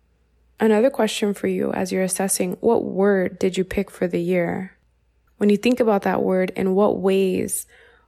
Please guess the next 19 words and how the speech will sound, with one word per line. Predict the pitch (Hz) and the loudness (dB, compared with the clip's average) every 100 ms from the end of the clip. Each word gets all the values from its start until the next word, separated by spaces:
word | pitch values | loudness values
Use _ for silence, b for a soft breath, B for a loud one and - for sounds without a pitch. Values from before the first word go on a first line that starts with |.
| _ | _
are | 202 208 233 | 0 4 4
you | 214 196 202 196 202 208 - | 4 4 4 4 2 -2 -4
or | 185 | -4
have | 175 - 190 202 | -4 -4 -4 0
you | 214 | 2
been | 214 214 | 2 4
using | 208 214 202 196 | 4 2 2 2
that | 190 180 | 0 -2
word | 180 185 190 180 180 196 - b b _ | -2 0 0 0 -4 -6 -12 b b _
to | - 214 | -2 0
direct | 202 185 190 196 - | 2 2 2 0 -2
or | 196 | -2
redirect | 180 185 202 208 185 180 180 - | 0 0 0 2 2 0 -2 -4
your | 185 - | -4 -2
efforts, | 190 185 185 180 - | -2 -4 -6 -6 -6
your | 175 | -6
intentions, | 175 - 196 190 - 175 170 | -6 -4 -2 -2 -4 -8 -6
your | 170 | -8
conversations, | - 175 165 165 - 208 214 - - - 208 - | -6 -6 -6 -8 -2 0 0 -2 -6 -8 -10 -12